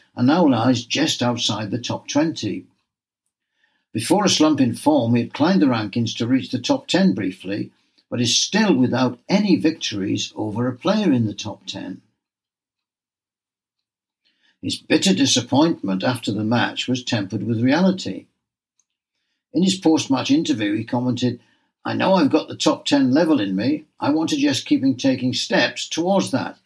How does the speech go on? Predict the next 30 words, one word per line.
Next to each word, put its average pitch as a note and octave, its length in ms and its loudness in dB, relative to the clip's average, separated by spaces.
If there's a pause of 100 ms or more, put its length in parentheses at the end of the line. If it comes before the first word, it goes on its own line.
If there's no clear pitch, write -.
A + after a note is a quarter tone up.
(300)
and F#3+ 160 2
I'm D#3+ 100 4
having D3 300 4
fun G3+ 320 0
playing. A2+ 460 0 (300)
It D3 60 -4
was C#3 180 2
great F#3+ 300 -2
to D3 100 -6
see, D#3+ 320 2
especially F3+ 520 0
in C3 100 2
a A#2+ 60 0
slam D#3 680 2 (220)
that C#3 60 -6
I'm B2+ 120 0
not C3 240 2
really B2+ 240 2
done B2 300 0
well C#3 180 4
at - 160 0
all D#3 240 4
in B2+ 240 -4 (260)
or A#2+ 140 -4
felt A#2+ 340 -2
comfortable E3+ 540 -2
before." F#2+ 500 -6 (3250)
An A2+ 60 -2
ironic C3+ 500 4
postscript. B2+ 680 -2